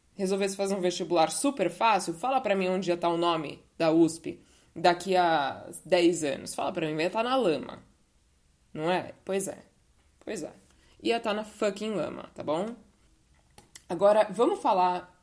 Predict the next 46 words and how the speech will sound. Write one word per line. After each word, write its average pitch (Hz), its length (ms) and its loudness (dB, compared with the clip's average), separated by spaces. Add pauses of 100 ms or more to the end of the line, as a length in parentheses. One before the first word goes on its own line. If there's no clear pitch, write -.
da 160 320 2
analogia 165 580 0
com 160 160 -8
videogame 147 440 -4
que 143 80 -10
eu 143 40 -10
fiz 139 180 -10
no 143 60 -14
meu 135 80 -12
TikTok. - 480 -14 (1600)
Um 214 80 -2
homem 240 260 4
que 233 140 -6
gosta 196 260 4
de 190 80 -2
videogame, 165 640 -2 (400)
tá? 165 240 -6 (100)
Todo 180 160 0
mundo 180 160 0
conhece 175 400 -4
um. 139 80 -12 (320)
Todo 170 160 -4
mundo 147 120 -8
conhece 139 180 -8
o - 20 -20
primo, 202 380 -2
amigo, 165 520 -2
ex, 175 300 0 (300)
enfim. 202 340 -8 (140)
Todo 190 140 0
mundo 190 120 0
conhece 165 320 -6
um. - 40 -18 (1160)
Por 262 120 2
acaso 330 320 6
esse 240 180 2
cara 185 240 2
gosta 190 320 2
de 165 100 -6
videogame 151 460 -2
fácil? 151 500 -6 (200)
Ele 185 120 0
gosta 233 220 0
de 156 80 -8
jogo 151 220 -2
fácil? - 440 -8